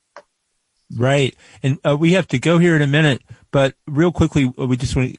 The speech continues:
hear, get a couple of things from you. Uh, with this year's Queer Liberation March, uh, one, can you, uh, give us the, the details on when and where, um, it will be? And also, uh, your s-, um, how y'all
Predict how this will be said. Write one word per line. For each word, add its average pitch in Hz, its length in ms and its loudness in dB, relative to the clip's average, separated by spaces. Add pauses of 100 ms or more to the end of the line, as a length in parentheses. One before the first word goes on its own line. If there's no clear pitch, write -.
(140)
hear, 135 560 -4
get 131 140 -2
a 123 60 0
couple 135 180 -2
of 127 60 -4
things 127 200 -2
from 123 200 0
you. 123 180 2 (340)
Uh, 117 200 0
with 143 400 -2
this 139 360 -2
year's 143 220 0
Queer 147 240 -2
Liberation 123 500 0
March, 117 300 -2 (320)
uh, 113 240 0
one, 135 280 -2
can 160 160 -2
you, 127 300 -2 (260)
uh, 113 200 -2 (140)
give 139 160 0
us 131 160 -2
the, 117 180 0
the 107 260 -2
details 131 480 0
on 110 180 0
when 117 320 -4
and 123 120 -2
where, 131 420 -2 (360)
um, 104 440 -2 (100)
it 117 80 -2
will 117 180 0
be? 135 300 0
And 127 160 -2
also, 151 500 0 (320)
uh, 127 220 -2
your 151 140 0
s-, - 220 -6 (280)
um, 127 340 -2 (420)
how 165 240 -2
y'all 156 340 0